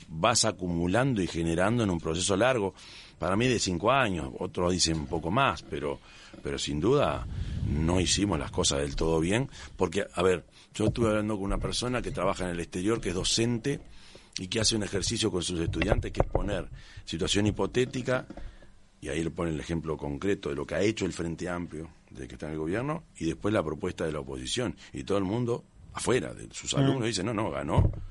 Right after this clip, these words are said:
Speaker 1: ganó este, que era el Frente Amplio". Cuando les pone el dato real, dice, "No, perdió".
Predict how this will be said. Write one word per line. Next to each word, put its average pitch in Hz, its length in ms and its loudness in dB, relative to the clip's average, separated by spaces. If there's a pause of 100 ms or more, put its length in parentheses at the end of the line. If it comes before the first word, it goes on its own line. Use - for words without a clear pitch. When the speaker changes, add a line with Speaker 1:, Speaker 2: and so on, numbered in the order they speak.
(240)
Speaker 1:
ganó 104 280 0
este, 131 220 0
que 65 80 -6
era 69 100 0
el - 40 -4
Frente 67 240 -4
Amplio". 82 320 0 (320)
Cuando 76 240 2
les 71 120 -2
pone 95 200 0
el 87 80 0
dato 90 300 2
real, 87 180 2
dice, 87 160 -2
"No, 90 120 0
perdió". 78 420 -2